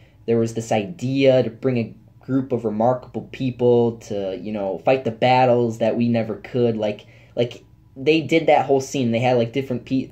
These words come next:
different actors saying the line of dialogue, and it was really cool. Um, which brings me to Black Widow. So, a lot of people were talking about how sh-, her hair is now yellow. Uh, for those of you who don't know, there were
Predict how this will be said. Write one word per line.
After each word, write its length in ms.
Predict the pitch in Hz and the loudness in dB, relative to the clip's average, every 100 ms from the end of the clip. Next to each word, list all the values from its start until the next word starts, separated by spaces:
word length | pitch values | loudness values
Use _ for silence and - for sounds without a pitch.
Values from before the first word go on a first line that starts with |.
| - | -2
different 420 | 139 127 117 110 | -2 0 -4 -4
actors 500 | 107 117 - 110 110 | -4 -4 -4 -6 -6
saying 280 | - 117 113 | -6 -4 -2
the 80 | 107 | -4
line 320 | 107 110 104 | -4 -4 -6
of 80 | 92 | -6
dialogue, 600 | 104 107 104 98 98 90 | -4 -2 -4 -6 -8 -10
and 300 | 107 104 95 - | -10 -10 -10 -2
it 160 | 127 123 | 0 0
was 180 | 123 107 | -2 -6
really 560 | 110 120 131 123 113 | -2 2 2 2 0
cool. 540 | - - 131 110 95 - - - - | -6 -4 -2 0 -2 -6 -18 -20 -6
Um, 540 | 120 120 117 113 120 - - - _ _ _ _ _ | 0 2 2 -2 -8 -20 -20 -20 _ _ _ _ _
which 240 | 160 160 | 0 0
brings 280 | - 190 180 | 0 0 0
me 80 | 175 | -2
to 60 | 139 | 2
Black 280 | 139 127 120 | 4 4 2
Widow. 340 | 120 98 82 | 0 0 -2
So, 600 | - 156 151 143 135 - - - - - | -2 4 6 6 4 0 -20 -20 -12 0
a 20 | |
lot 120 | 151 | 2
of 60 | 185 | 2
people 260 | 196 170 156 | 0 -4 -2
were 120 | 147 | -4
talking 400 | - - 139 135 | -4 -2 0 2
about 220 | 131 123 | 0 2
how 220 | 120 120 | 2 0
sh-, 160 | 131 - | -2 -10
her 280 | - 117 110 | -6 -4 -4
hair 460 | - 123 131 131 | -4 0 2 4
is 160 | 107 110 | 0 -2
now 160 | 110 | -4
yellow. 600 | 92 85 113 104 76 - - - - _ - | -4 -4 0 0 -2 -8 -16 -20 -20 _ -14
Uh, 200 | - 98 | -8 -6
for 140 | - | 0
those 200 | 131 214 | 4 6
of 60 | 202 | 6
you 80 | 190 | 2
who 80 | 175 | 2
don't 220 | 165 151 | 2 2
know, 360 | 160 156 156 - | 0 2 0 0
there 380 | 127 135 135 | 2 4 4
were 640 | 127 123 127 123 123 120 | 2 2 2 2 0 -2